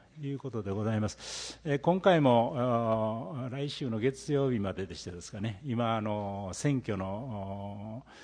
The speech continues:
候補者の応募をしておりまして、えー、まあ、こういう、まあ、ご意見がございますけども、できるだけ、あの、今回もですね、あの、いわゆる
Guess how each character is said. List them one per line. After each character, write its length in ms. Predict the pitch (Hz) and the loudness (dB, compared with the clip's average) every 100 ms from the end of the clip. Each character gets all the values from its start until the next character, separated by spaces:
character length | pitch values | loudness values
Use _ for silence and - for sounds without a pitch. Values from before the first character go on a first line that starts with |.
| - | -20
候 220 | - 127 120 | -6 0 2
補 80 | |
者 180 | 127 117 | 4 4
の 140 | 98 92 | 2 0
応 300 | 117 104 101 | -4 -4 0
募 80 | |
を 100 | 104 | 0
し 80 | 95 | 0
て 80 | 120 | 2
お 60 | 113 | 2
り 100 | 110 | 2
ま 120 | 104 | -2
し 100 | - | -4
て、 120 | 85 - - _ - | -12 -14 -20 _ -12
え 600 | 104 92 90 92 95 98 | -8 -8 -8 -8 -8 -12
ー、 180 | - - - - - - - - - - _ - | -14 -20 -20 -20 -20 -20 -20 -20 -20 -20 _ -8
ま 80 | 113 | -4
あ、 20 | |
こ 140 | - | 0
う 60 | 117 | 2
い 60 | 117 | 4
う、 260 | 113 175 | 2 0
ま 340 | 123 110 98 196 | 2 2 0 -2
あ、 40 | |
ご 180 | 127 135 | 4 6
意 60 | 127 | 6
見 220 | 120 101 | 6 4
が 160 | 95 95 | 4 4
ご 120 | 120 | 6
ざ 120 | 120 | 8
い 60 | 113 | 6
ま 100 | 110 | 2
す 100 | - | 0
け 80 | |
ど 100 | 92 | -2
も、 200 | 85 85 - 127 | -2 -6 -8 -4
で 140 | 139 | 0
き 60 | 143 | 2
る 60 | |
だ 120 | 143 | 0
け、 260 | 143 143 147 143 | 2 2 2 0
あ 80 | |
の、 400 | 123 120 117 117 120 117 | 0 2 0 0 -2 -4
今 200 | - 151 | 0 0
回 240 | 147 139 113 | 2 4 4
も 140 | 107 | 2
で 100 | 87 | 0
す 140 | 80 95 | -2 -2
ね、 180 | 80 - 127 | -4 -8 -10
あ 60 | 90 | -8
の、 580 | 87 87 85 92 95 110 - - - - _ 127 | -8 -8 -10 -10 -12 -14 -18 -20 -20 -20 _ -4
い 60 | |
わ 80 | 110 | -4
ゆ 40 | |
る 100 | 104 | -4